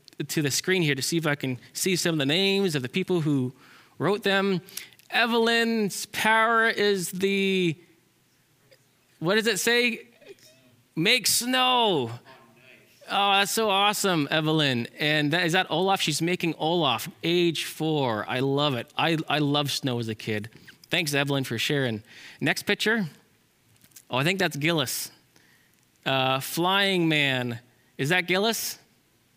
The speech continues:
I think I saw him, uh, writing that today. That's so awesome. I think it's Gillis, 'cause I think I saw him drawing that today. <laughs> Next one, Making Unicorns Be Alive. Oh, that's cool. J-,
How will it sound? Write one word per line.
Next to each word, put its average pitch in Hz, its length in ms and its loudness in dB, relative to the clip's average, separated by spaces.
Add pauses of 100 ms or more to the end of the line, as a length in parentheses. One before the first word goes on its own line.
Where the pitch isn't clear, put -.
(260)
I - 60 -8
think 156 180 -4
I 147 80 0
saw 139 280 0
him, 135 280 0
uh, 123 120 -2
writing 123 280 0
that 117 180 -4
today. 113 340 -4 (840)
That's 135 220 -6
so 147 140 -2
awesome. 135 580 -2 (520)
I 143 120 -4
think 185 180 0
it's 156 140 -2
Gillis, 135 340 -2
'cause 139 140 -4
I 147 40 -2
think 170 160 -2
I 165 40 2
saw 160 200 0
him 147 120 2
drawing 135 260 2
that 113 160 -2
today. 107 300 -2 (600)
<laughs> - 580 -8
Next 180 280 0
one, 196 360 0 (560)
Making 202 600 2
Unicorns 208 840 0
Be 190 140 0
Alive. 170 960 2
Oh, 185 220 0
that's 170 180 -2
cool. 170 420 0
J-, 127 160 -10